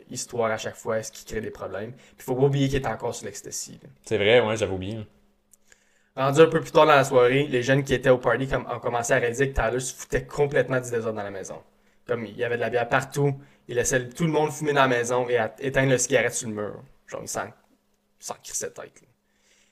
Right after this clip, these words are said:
Speaker 1: Mais il y a une chose qui tenait Tyler à, que Tyler tenait à cœur, c'était de garder le bruit au minimum.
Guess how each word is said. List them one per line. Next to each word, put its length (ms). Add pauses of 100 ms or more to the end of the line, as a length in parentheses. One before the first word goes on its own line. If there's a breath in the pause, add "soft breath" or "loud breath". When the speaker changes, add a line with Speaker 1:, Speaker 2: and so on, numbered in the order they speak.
(140)
Speaker 1:
Mais 100
il 60
y 20
a 100
une 60
chose 260
qui 140
tenait 260
Tyler 320
à, 140
que 100
Tyler 280
tenait 160
à 120
cœur, 380
c'était 300
de 100
garder 300
le 60
bruit 460
au 120
minimum. 520